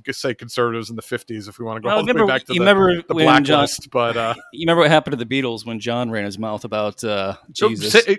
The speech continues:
Speaker 1: exactly, yeah. So actually,
Speaker 2: Yeah.
Speaker 1: honestly, conservatives have been doing this since, you know,
Speaker 2: Th-, it's nothing new. Yeah, it's
Speaker 1: no,
Speaker 2: nothing
Speaker 1: since
Speaker 2: new.
Speaker 1: pop culture, you know, I, the, we had the Blacklist, obviously, in the fif-,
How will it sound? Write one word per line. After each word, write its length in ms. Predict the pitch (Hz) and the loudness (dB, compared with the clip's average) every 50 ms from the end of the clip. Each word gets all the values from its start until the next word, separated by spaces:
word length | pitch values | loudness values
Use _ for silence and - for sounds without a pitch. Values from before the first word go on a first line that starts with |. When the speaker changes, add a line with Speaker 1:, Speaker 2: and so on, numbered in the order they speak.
| - _ | -2 _
Speaker 1:
exactly, 560 | - 208 180 139 165 180 165 127 - 143 156 | -8 -8 -2 2 4 4 4 2 0 -4 0
yeah. 160 | 165 143 113 98 | 0 0 -2 -2
So 140 | - - | -2 0
actually, 340 | 147 156 170 - - 180 185 | 0 0 0 0 -2 -4 -2
Speaker 2:
Yeah. 140 | 190 202 - | -2 0 4
Speaker 1:
honestly, 360 | - 202 220 214 - - 160 | 6 6 6 6 4 0 -2
conservatives 460 | 135 - 143 123 - 147 143 139 123 | -2 -2 -2 0 0 0 0 0 -2
have 120 | 123 127 120 | -4 -2 -2
been 120 | 131 123 | -2 -2
doing 240 | 120 123 123 120 117 | -2 -4 -4 -4 -4
this 160 | 120 120 113 | -6 -6 -8
since, 340 | - - 123 113 113 - - | -8 -10 -10 -10 -10 -12 -12
you 100 | 131 123 | -10 -10
know, 180 | 113 - 104 104 | -8 -8 -10 -8
Speaker 2:
Th-, 60 | - | -10
it's 180 | 311 269 - | -8 -6 2
nothing 320 | - 240 202 - 165 135 110 | 4 4 4 4 2 -2 -2
new. 160 | 98 92 - _ _ | -4 -10 -12 _ _
Yeah, 200 | 117 101 95 - | -4 -4 -4 -4
it's 100 | 135 151 | -2 0
Speaker 1:
no, 80 | 139 | 0
Speaker 2:
nothing 120 | 113 110 - | 0 2 0
Speaker 1:
since 180 | - 165 - | -2 -2 -2
Speaker 2:
new. 60 | 95 | 4
Speaker 1:
pop 200 | - 165 147 - | 6 6 6 6
culture, 360 | - - 143 135 - - 139 131 | 4 2 2 2 2 2 0 2
you 120 | 131 127 | 2 2
know, 180 | 120 113 117 123 | 2 2 2 0
I, 300 | 127 139 123 127 135 127 | 0 0 -2 -2 -4 -4
the, 220 | 107 131 127 123 113 | -4 -4 -6 -6 -6
we 120 | 123 120 | -6 -4
had 120 | 127 123 107 | -4 -4 -6
the 40 | 117 | -6
Blacklist, 540 | 104 120 117 117 117 - - 123 113 - - | -8 -6 -4 -4 -4 -4 -6 -8 -8 -6 -4
obviously, 460 | 120 113 110 113 117 - - 117 110 | -4 -4 -4 -4 -8 -8 -8 -8 -8
in 80 | 110 | -8
the 60 | 110 107 | -10 -12
fif-, 260 | - - 117 104 | -8 -8 -10 -10